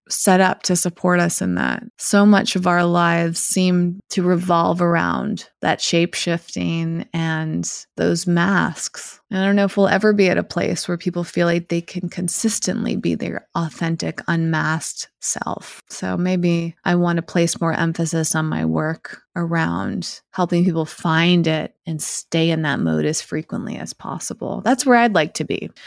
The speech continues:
That's really at the root of why I created Beyond Measure, the private community that I run. I yearn to connect with others as my true self,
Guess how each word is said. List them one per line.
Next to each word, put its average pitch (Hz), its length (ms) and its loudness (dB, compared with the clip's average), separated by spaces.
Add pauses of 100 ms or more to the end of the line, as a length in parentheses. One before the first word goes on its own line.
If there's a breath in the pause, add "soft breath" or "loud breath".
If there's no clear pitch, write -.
(160 loud breath)
That's 277 280 2
really 262 540 4 (120)
at 202 180 -2
the 185 100 4
root 180 500 6
of 165 600 4
why 170 800 2 (160)
I 175 120 4
created 165 560 4
Beyond 160 420 2
Measure, 156 640 -2
the 160 380 0 (100)
private 175 380 0
community 175 520 4
that 170 240 2
I 165 120 4
run. 165 540 0 (140)
I 190 260 4
yearn 180 840 4 (120)
to 175 120 -2
connect 175 640 2
with 170 200 0
others 170 840 0 (180)
as 180 280 4
my 185 260 6
true - 300 -2
self, - 440 -4